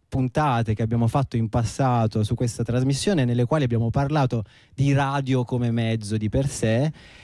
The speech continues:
E quest'oggi andiamo a intervistare due registi che, eh, di recente hanno fatto uscire un film che si chiama Radio Solaire,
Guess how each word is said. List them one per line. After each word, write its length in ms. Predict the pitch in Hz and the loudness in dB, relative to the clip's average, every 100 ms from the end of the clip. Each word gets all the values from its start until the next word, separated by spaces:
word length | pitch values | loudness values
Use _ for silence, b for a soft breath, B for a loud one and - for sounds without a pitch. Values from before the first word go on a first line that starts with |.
| B | B
E 680 | - 180 165 156 143 139 135 127 | -2 2 2 2 2 2 2 0
quest'oggi 920 | 208 - 185 180 214 160 156 135 123 | -2 -2 0 0 0 -2 0 2 0
andiamo 520 | 127 143 160 131 120 | -2 0 2 2 2
a 80 | 120 | 2
intervistare 800 | 123 123 147 147 139 147 113 120 | 0 -2 -2 -2 -2 0 2 2
due 200 | 120 160 | 2 2
registi 840 | 139 135 127 120 113 - 139 165 196 B B B | 2 -2 -2 -2 -2 -4 -2 -2 -2 B B B
che, 340 | - 170 175 170 | -2 2 2 2
eh, 460 | 139 131 127 123 | 2 4 4 2
di 100 | 120 | 2
recente 380 | 139 156 151 151 | 0 0 -2 0
hanno 140 | 123 120 | -2 0
fatto 320 | 123 117 135 | 0 0 -2
uscire 680 | 131 - 127 120 123 120 104 | -2 0 2 4 4 2 0
un 380 | 120 131 120 120 | 0 2 2 2
film 760 | - 120 113 117 127 143 147 | 0 0 0 2 2 2 0
che 180 | 117 110 | 0 -2
si 160 | 101 117 | -2 -2
chiama 460 | - 117 110 104 | 0 0 0 0
Radio 340 | 110 123 113 110 | 2 2 2 0
Solaire, 680 | - 113 101 101 110 147 | 0 0 0 0 0 -2